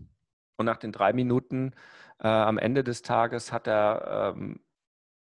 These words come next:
fünf Gespräche gehabt, drei Zusagen und fünfzehntausend Euro.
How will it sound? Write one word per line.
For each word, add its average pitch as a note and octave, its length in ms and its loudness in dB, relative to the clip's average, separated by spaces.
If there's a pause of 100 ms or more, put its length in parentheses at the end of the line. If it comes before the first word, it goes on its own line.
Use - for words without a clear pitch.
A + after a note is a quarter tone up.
(920)
fünf - 540 -6
Gespräche C3 600 2
gehabt, C3 600 0 (520)
drei G2 240 4
Zusagen B2+ 760 4
und G#2+ 140 2
fünfzehntausend G#2 760 0
Euro. F#2 440 0